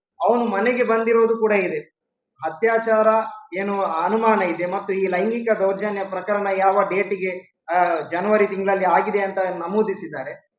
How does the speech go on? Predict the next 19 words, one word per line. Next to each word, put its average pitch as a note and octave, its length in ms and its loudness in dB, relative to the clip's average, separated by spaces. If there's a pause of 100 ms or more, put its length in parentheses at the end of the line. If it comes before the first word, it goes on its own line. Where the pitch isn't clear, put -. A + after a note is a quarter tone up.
ಆ F#3 80 2
ನಂತರನೂ C4 500 0
ಕೂಡ C4 160 0
ಮನೆಗೆ A3+ 360 2
ಬಂದಿದ್ದಾನೆ G#3+ 500 2
ಅನ್ನೋದಿದೆ. G3 460 -4 (500)
ನಿನ್ನೆ F#3+ 180 -4
ಸಮಾಜ G3+ 320 -2
ಕಲ್ಯಾಣ G#3 340 0
ಇಲಾಖೆ G3+ 400 0
ಅಧಿಕಾರಿಗಳು G3 580 0
ಬರುವಾಗ್ಲೂ F#3+ 480 0
ಕೂಡ G3+ 200 -2 (480)
ಅವನು G3+ 260 -2 (920)
ಆ F#3+ 60 -8
ನಂತರನೂ G3 460 -2
ಬಂದಿದ್ದಾನೆ. F3+ 540 0
ಆವಾಗ G3+ 400 2
ಇವಳು, G#3 400 0